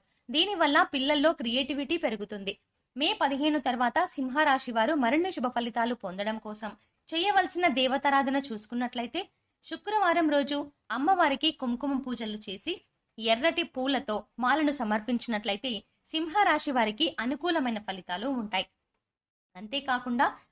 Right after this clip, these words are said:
ప్రతిరోజు సూర్య భగవానుడికి ఆర్జ్యం సమర్పించడం వల్ల సింహరాశి వారు శుభప్రదమైన ఫలితాలని పొందుతారు. సోమవారం రోజు శివాలయానికి వెళ్లి స్వామివారికి రుద్రాభిషేకం చేసినట్లయితే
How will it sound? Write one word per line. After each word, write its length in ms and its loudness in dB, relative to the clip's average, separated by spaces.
ప్రతిరోజు 600 2
సూర్య 320 0
భగవానుడికి 800 0
ఆర్జ్యం 420 0
సమర్పించడం 720 -4
వల్ల 200 -2
సింహరాశి 640 0
వారు 240 2
శుభప్రదమైన 640 -2
ఫలితాలని 640 -2
పొందుతారు. 540 -4
సోమవారం 580 4
రోజు 220 2
శివాలయానికి 680 0
వెళ్లి 260 -2
స్వామివారికి 720 0
రుద్రాభిషేకం 720 -2
చేసినట్లయితే 800 -8